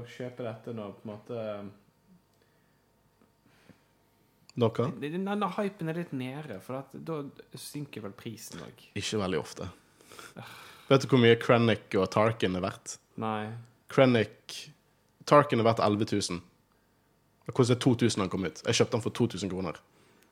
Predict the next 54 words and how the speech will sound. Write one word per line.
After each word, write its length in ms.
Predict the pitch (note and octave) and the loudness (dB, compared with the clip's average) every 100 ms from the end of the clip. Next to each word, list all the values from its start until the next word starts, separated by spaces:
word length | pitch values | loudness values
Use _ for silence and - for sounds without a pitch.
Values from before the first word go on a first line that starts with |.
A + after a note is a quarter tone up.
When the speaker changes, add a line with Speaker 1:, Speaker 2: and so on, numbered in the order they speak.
| _ _ - | _ _ 2
Speaker 2:
Den 80 | |
er 60 | A2+ | 4
verdt 100 | - | 4
Speaker 1:
Men 80 | - | 4
Speaker 2:
elleve 180 | A2+ A#2 | 4 4
tusen 180 | A2+ F3+ | 2 0
Speaker 1:
hvilken 140 | E3+ | -2
Speaker 2:
nå. 60 | E3 | -2
Speaker 1:
verdi 160 | E3+ F3+ D3 | -4 -6 -8
baserer 340 | C#3 C#3+ C#3 | -8 -6 -6
du 80 | C#3 | -6
det 40 | C3 | -8
på? 100 | G#2 G2+ _ _ - | -10 -16 _ _ 2
Speaker 2:
Det 160 | C#3+ C#3 | 8 10
er 80 | |
markedsverdien. 580 | C#3 - D3+ - F2+ C#2+ - _ _ _ C3 | 8 6 2 2 4 2 -4 _ _ _ -4
Speaker 1:
Ja, 60 | A#2+ | -4
så 100 | B2+ | -2
du, 120 | B2+ | -6
du, 140 | B2 B2+ | -6 -8
du 100 | B2+ B2+ | -6 -8
ser 220 | - C3 | -4 -4
de 80 | A#2+ | -2
ute 240 | G#2+ A#2 - | -6 -8 -8
til 140 | A#2+ | -8
den 100 | A2+ | -6
prisen 360 | A2+ A#2 - G#2+ | -6 -10 -10 -14
på 220 | G#2 G#2 A#2+ | -10 -6 4
Speaker 2:
Nei, 140 | E3 D#3 D3 | 8 8 10
du 60 | |
må, 140 | C#3+ C#3+ B2 | 8 8 6
du 140 | B2+ | 6
må 80 | C3+ | 6
gå 80 | C3 | 8
inn 60 | C3+ | 6
på 60 | B2+ | 6
eBay, 300 | B2 A2 G#2 | 6 6 4
og 140 | G#2+ | 4
så 60 | A2+ F#2+ - - | 0 -2 -8 -4
søker 320 | - G#2 G2+ | 2 2 2
han 120 | A2 | 4
opp, 140 | C#3 - | 4 4
og 100 | A#2 | -2
så 80 | A2+ | 2
søker 280 | A#2 A2 A2 | 2 2 0
Speaker 1:
Ja. 20 | |
Speaker 2:
du 60 | |
på 60 | G#2 | 2
hva 80 | A2+ | 0
det 60 | G2+ | 0
har 60 | G2 | -2
blitt 100 | - | -2
solgt 380 | - F#2 - - | 0 -2 -4 -12
for. 160 | - | -12